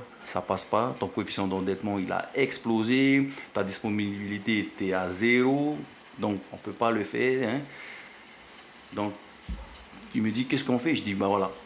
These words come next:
est-ce que c'est possible alors de faire quand même des photocopies de ma pièce d'identité et de mes fiches de paye,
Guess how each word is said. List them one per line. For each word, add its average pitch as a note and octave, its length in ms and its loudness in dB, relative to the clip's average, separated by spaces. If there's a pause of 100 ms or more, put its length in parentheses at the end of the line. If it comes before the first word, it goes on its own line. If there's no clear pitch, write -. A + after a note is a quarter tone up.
(120)
est-ce - 140 -4
que D3 100 -4
c'est C3 160 -2
possible A#2 380 -2
alors A#2+ 180 2
de A2 80 -2
faire A2 160 -4 (100)
quand - 100 -2
même C3 140 2
des A#2+ 80 -4
photocopies B2 800 -4 (180)
de A2+ 60 -4
ma G2+ 120 0
pièce G#2 200 -2
d'identité G#2+ 720 -2 (100)
et B2 100 -2
de A#2 100 0
mes A#2+ 120 2
fiches B2 240 -2
de C3 80 4
paye, A2+ 300 0